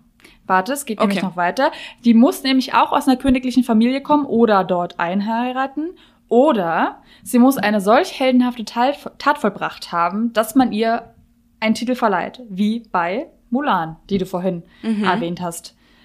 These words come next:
Speaker 1: Die hat einmal so krassen Shit hingelegt, dass man sich gesagt hat, die darf Disney-Prinzessin sein.
Speaker 2: Was ist mit Nala von König der Löwen?
Speaker 1: Ist das ein Tier?
Speaker 2: Naja, sie ist ein Löwe.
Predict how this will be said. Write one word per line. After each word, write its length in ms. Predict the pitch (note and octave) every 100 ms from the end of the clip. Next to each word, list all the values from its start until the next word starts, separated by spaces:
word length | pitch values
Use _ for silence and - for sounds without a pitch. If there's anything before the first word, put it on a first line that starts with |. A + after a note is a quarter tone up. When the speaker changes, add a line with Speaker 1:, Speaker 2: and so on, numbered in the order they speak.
| -
Speaker 1:
Die 120 | A3+
hat 80 | A#3
einmal 240 | A3 A#3 A#3
so 100 | C4
krassen 340 | - C#4 C4
Shit 280 | - C#4+ -
hingelegt, 640 | C4 C4 B3+ B3+ C4 -
dass 160 | A3+ A3+
man 140 | A3
sich 100 | G#3+
gesagt 320 | A3 G3+ G#3
hat, 300 | A3 G#3 - G#3
die 140 | G#3
darf 260 | F#3 F3 -
Disney-Prinzessin 760 | F#3 F3+ - F3+ - E3+ F#3
sein. 300 | F#3+ F3+ E3 - _ _ _ _ - - _ _ _ _ _ _ _ - - - _ _ _ _ _ _ _
Speaker 2:
Was 200 | - G3+
ist 160 | D#4 D4+
mit 180 | D4 D4
Nala 580 | G#3+ G3 F#3+ F#3 F#3 G3
von 280 | - G3+ G3
König 300 | G#3+ G3 F#3+
der 120 | F#3+
Löwen? 580 | F#3 F3 D#3+ E3 E3+ _ _ _ _ _ _ _ _ _ _ _
Speaker 1:
Ist 160 | - G3+
das 120 | G3+
ein 80 | G3
Tier? 220 | C#4 F#4 - _ _ _ _ _ _ _ _
Speaker 2:
Naja, 240 | G#3+ A3+ G3
sie 80 | G3
ist 140 | G3
ein 60 | G#3
Löwe. 320 | G3+ D#3+ C#3